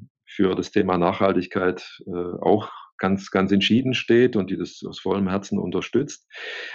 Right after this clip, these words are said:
Also solche langfristigen Projekte, sei es in der Technik, hier einfach lange durchzuhalten, dicke Bretter zu bohren oder in diesem Fall für den Klimaschutz, äh,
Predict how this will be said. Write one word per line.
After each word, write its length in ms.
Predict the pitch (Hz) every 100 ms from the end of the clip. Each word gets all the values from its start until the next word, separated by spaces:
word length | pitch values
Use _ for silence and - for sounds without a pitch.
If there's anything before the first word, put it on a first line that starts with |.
| -
Also 220 | 101 101
solche 300 | 101 110 104
langfristigen 760 | 92 98 143 - 113 - 98 95
Projekte, 540 | 95 95 113 113 92
sei 220 | 80 104
es 80 | 113
in 100 | 110
der 120 | 92
Technik, 520 | - 110 - 131 127 - - _
hier 300 | 113 110 110
einfach 220 | 107 98
lange 500 | 101 98 110 113 110 - - - _
durchzuhalten, 680 | 120 113 - 107 104 104 104
dicke 220 | 113 110
Bretter 340 | 101 104 107
zu 180 | - 104
bohren 320 | 101 104 98
oder 260 | 104 104 107
in 120 | 98
diesem 540 | 98 117 113 107 - -
Fall 280 | - 101 98
für 80 | 98
den 100 | 95
Klimaschutz, 720 | 104 117 95 - 92 - - - - - - _
äh, 200 | 92 90